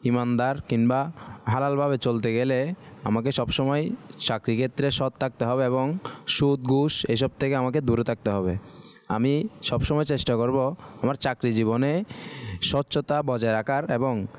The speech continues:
নিজেকে দিন ইসলামের হিদমতের জন্য নিয়োজিত করার এবং আমার আশেপাশে যারা কলিগ থাকবে ওদেরকে অনুপ্রাণিত করব কিভাবে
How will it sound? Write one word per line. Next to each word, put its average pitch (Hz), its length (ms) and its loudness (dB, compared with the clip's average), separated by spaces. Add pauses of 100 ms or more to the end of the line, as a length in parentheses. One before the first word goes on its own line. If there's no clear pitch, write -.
(100)
নিজেকে 120 420 2
দিন 127 220 2
ইসলামের 135 380 0
হিদমতের 135 640 0
জন্য 131 260 4
নিয়োজিত 113 440 2
করার 98 240 2 (420)
এবং 127 180 0
আমার 139 400 0
আশেপাশে 131 480 0
যারা 120 200 0
কলিগ 127 360 0
থাকবে 135 380 0
ওদেরকে 139 400 0
অনুপ্রাণিত 117 520 0
করব 120 420 2
কিভাবে 135 460 2